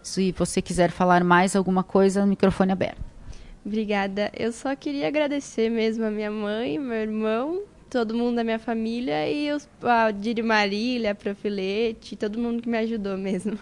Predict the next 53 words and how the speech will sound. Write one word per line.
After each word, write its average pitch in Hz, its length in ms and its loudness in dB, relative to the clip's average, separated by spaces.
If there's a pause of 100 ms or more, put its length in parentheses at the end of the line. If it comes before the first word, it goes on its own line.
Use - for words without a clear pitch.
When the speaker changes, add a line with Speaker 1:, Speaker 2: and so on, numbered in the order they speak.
(120)
Speaker 1:
Como - 100 -14
é 170 80 -8
que - 60 -6
é - 20 -2
o 220 40 -2
nome 214 120 2
da 202 80 4
prof? 208 420 2 (240)
Speaker 2:
Letícia 226 480 -4
Debona. 185 460 -4 (420)
Speaker 1:
É, 143 100 -10
foi 180 200 2
por, 190 180 -2
é, 160 120 4
por 196 180 6
intermédio 190 540 8
dela 185 260 10
que 233 180 6
o, 233 140 8
que 226 380 4
a, 175 260 8
a, 151 500 4 (140)
o 170 160 0
trabalho 175 480 10
também 190 240 4
se - 80 -2
foi 190 180 6
desenvolvido. 190 580 2 (100)
Speaker 2:
Isso, 220 320 -4
ela 196 200 2
sempre 226 580 0
do 220 240 2
lado 190 300 4
ali, 180 300 -6 (100)
em 185 140 -10 (140)
todo 214 200 0
momento, 214 440 0
tudo 202 120 -4
que 214 80 -4
precisava 202 640 0
era 202 240 4
<laughs> - 0 -
ela. 220 380 4 (320)
Speaker 1:
Foi 208 160 -8
na 214 100 4
oficina 233 540 4
aqui 269 160 6
do, 254 160 6
do 247 80 10
A 262 60 10
B 269 120 10
B? 208 280 10 (200)
Speaker 2:
Isso. 226 340 -6